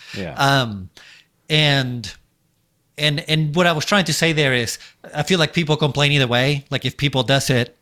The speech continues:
Speaker 2: in an odd way, people are like, "Oh, I can't believe that." But if
Speaker 1: Yeah.
Speaker 2: people does it through a regular person, it's like, "No, I can't believe him." <laughs> So it's
Speaker 1: Yeah.
Speaker 2: like, "Okay, whatever." <laughs> There's no winning here. But
Speaker 1: Yeah.
Speaker 2: I, I actually agree with you that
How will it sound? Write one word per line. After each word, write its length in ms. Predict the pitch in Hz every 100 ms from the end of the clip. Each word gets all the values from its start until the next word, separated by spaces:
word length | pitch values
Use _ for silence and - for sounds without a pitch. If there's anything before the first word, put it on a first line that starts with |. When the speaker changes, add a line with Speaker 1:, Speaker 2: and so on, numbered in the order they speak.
| -
Speaker 2:
in 120 | 135
an 120 | 127 -
odd 240 | 135 143
way, 300 | 143 147 151
people 240 | 139 120
are 20 | 117
like, 160 | 110
"Oh, 120 | 135 123
I 80 |
can't 200 | 113 120 107
believe 240 | 110 104
that." 220 | 98 101 - - 135
But 80 | 147
if 40 |
Speaker 1:
Yeah. 40 | 165
Speaker 2:
people 220 | 180 175
does 160 | 170
it 100 | 160
through 120 | 160 147
a 40 |
regular 340 | 127 156 147 131
person, 420 | - 139 - 151
it's 120 | 143
like, 120 | 127
"No, 120 | 120 123
I 60 |
can't 240 | 117 131 120
believe 260 | 117 123
him." 280 | 127 120 139 -
<laughs> 40 | - _ -
So 120 | 165
it's 100 | 143
Speaker 1:
Yeah. 40 |
Speaker 2:
like, 120 | 156 131
"Okay, 220 | 135 110
whatever." 360 | 107 107 131 - -
<laughs> 160 | - -
There's 200 | 170 165
no 100 | 143
winning 280 | 147 135
here. 200 | 123 110 - - -
But 180 | 175 -
Speaker 1:
Yeah. 80 | - 165 -
Speaker 2:
I, 80 | 160
I 60 |
actually 340 | 185 185 175 151
agree 240 | 127 156
with 180 | 160 135
you 160 | 131 120
that 280 | 113 113